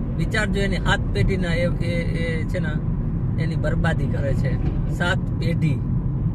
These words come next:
કારણ કે કોઈ માણસ એ દુઆ ન દે, બદદુઆ જ દે. ન દેવી જોઈએ, પણ હવે કોઈનું દિલ દુખા-, દુભાવે એટલે માણસ દુઆ ના નીકળે એમ. હાલો, બદદુઆ ન દે, પણ દુઆ તો ન જ નીકળે.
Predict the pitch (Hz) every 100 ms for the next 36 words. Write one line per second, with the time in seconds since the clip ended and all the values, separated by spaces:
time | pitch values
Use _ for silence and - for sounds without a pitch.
0 | - - - 226 190 170 - - - -
1 | 220 196 208 165 - - 202 175 196 247
2 | 262 262 - 262 254 - - - - -
3 | - - - - - - - - - -
4 | - - - - - - - - - 165
5 | 202 - 233 233 240 233 160 139 - -
6 | - - - - - - - - - -
7 | - - 226 240 226 180 160 165 - -
8 | 175 196 202 - 226 233 202 196 220 247
9 | 240 240 208 190 - - - 196 226 254
10 | 208 180 - - 226 226 - 254 269 277
11 | 294 196 175 180 175 165 156 190 233 185
12 | 196 226 240 240 254 214 180 170 175 208
13 | 214 233 254 - 247 247 240